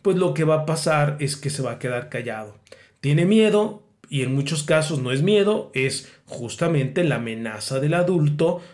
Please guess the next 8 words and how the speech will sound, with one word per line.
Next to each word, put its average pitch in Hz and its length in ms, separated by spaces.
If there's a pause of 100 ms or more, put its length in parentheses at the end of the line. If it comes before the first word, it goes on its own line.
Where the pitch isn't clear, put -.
(120)
para 117 220
decirle, 147 580
"Cállate, 175 720
no 131 320
hables, 180 580
no 135 280
digas 131 420
nada". 107 480